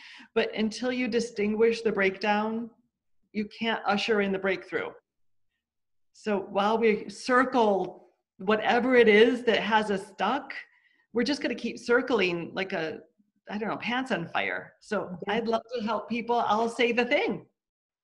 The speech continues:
Speaker 1: and support them in looking
Speaker 2: <laughs>
Speaker 1: at what support looks like.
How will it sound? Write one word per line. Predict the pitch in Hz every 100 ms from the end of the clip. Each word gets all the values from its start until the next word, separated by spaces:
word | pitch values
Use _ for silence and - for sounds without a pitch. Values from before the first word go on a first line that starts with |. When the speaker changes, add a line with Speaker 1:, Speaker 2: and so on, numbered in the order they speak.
| _ -
Speaker 1:
and | 220
support | 233 233 233
them | 233
in | 226 220
looking | 226 214
Speaker 2:
<laughs> | 220
Speaker 1:
at | -
what | 220 214
support | - 277 302 214
looks | 240 233 -
like. | 175 92